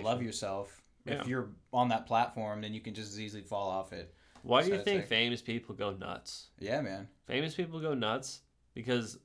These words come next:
Speaker 1: eventually they don't get the attention they, they've been seeking, that they
Speaker 2: Mm-hmm.
Speaker 1: did have.
Speaker 2: Yeah.
Speaker 1: And they lose it, man. They look for these outside sources of gratification, and that will never be fulfilling.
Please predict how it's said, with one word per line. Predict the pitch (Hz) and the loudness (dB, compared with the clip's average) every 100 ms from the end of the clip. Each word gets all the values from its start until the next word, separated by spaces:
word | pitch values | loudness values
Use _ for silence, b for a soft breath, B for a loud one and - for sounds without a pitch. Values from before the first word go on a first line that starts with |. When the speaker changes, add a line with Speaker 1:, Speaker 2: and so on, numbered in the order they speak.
| - | -8
Speaker 1:
eventually | 107 127 143 131 | 0 0 2 0
they | 101 | 0
don't | 104 117 | -2 -2
get | 123 | -4
the | 113 | -6
attention | 107 - 110 110 113 | -6 -2 -4 -4 -6
they, | 104 104 - _ - | -6 -8 -10 _ -4
they've | 107 | -4
been | 104 | -4
seeking, | - 104 104 143 147 - | -8 -6 -4 -4 -6 -6
that | 107 98 | -6 -4
they | |
Speaker 2:
Mm-hmm. | 98 | -4
Speaker 1:
did | 101 104 | -4 -4
have. | 123 139 147 147 _ 120 | -2 -2 -4 -8 _ -14
Speaker 2:
Yeah. | 92 92 95 - _ | -10 -8 -10 -14 _
Speaker 1:
And | 110 | -2
they | 113 | 0
lose | 104 135 175 | 2 0 -2
it, | - | -6
man. | 92 98 98 | -6 -8 -4
They | 107 | -2
look | 120 123 | -2 -2
for | 113 | -4
these | 110 113 92 | -4 -4 -6
outside | - 107 104 110 110 110 104 - _ _ _ _ _ _ _ _ _ | -2 -2 -2 -2 0 0 -2 -8 _ _ _ _ _ _ _ _ _
sources | - 104 107 123 110 | -4 -2 -2 -2 -6
of | 107 | -2
gratification, | 107 104 98 92 104 117 - 92 - b b b - | 2 2 -2 -6 -4 -4 -6 -12 -14 b b b -6
and | 113 | 2
that | 113 | 4
will | 117 113 | 4 2
never | 113 117 123 | 0 0 0
be | 113 107 | -2 -6
fulfilling. | 98 - 95 98 - | -8 -10 -8 -8 -12